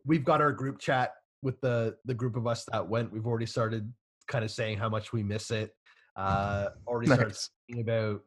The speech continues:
Speaker 1: next year and different routes we wanna take next year, different parks we wanna go to. It won't
Speaker 2: Yeah.
Speaker 1: just be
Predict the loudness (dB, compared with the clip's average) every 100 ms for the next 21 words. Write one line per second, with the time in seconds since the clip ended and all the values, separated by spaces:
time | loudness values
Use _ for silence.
0 | _ _ _ -6 -4 -4 -6 -4 -2 0
1 | -2 -4 -4 -4 -4 -4 -4 -2 -2 -2
2 | -2 -6 -2 -6 -6 -6 -2 -2 -2 -4
3 | -6 -2 -2 -2 -4 -2 -2 -2 -2 -2
4 | -4 0 6 6 4 -8